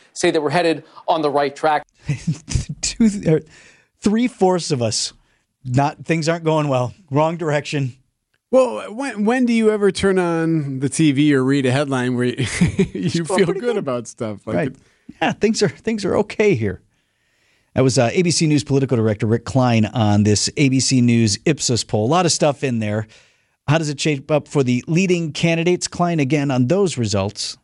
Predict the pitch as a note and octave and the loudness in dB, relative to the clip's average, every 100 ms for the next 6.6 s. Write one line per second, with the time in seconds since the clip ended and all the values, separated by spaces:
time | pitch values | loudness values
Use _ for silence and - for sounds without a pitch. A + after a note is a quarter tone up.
0 | _ - A#3+ C#4 A#3+ A3 G3+ F3+ - F#3 | _ -4 0 0 0 0 -4 -6 -2 -2
1 | C#3 - D#3 D#3 D3+ C#3+ C#3+ E3 D#3 D3+ | -2 -2 0 2 0 -2 -2 0 2 2
2 | D3+ E3 F#3+ C4 C#4 B3+ - F#3+ D#3+ E3+ | 0 0 2 4 2 0 0 -2 0 0
3 | E3+ E3+ D3+ D#3+ D3+ E3+ E3 - - B3 | 0 -2 0 -2 -2 -2 -2 -8 -8 -6
4 | A#3 C4+ B3 B3+ B3+ G3+ F3 D#3+ C3+ G3+ | 0 0 2 0 0 -2 -2 -2 -4 -2
5 | G3+ F#3 F#3+ - - - - F#3+ F#3 F3 | 0 0 -2 -6 -20 -6 -2 0 0 -2
6 | D#3 D3+ C#3+ - G3+ G3+ | 0 -2 -4 -2 -2 -2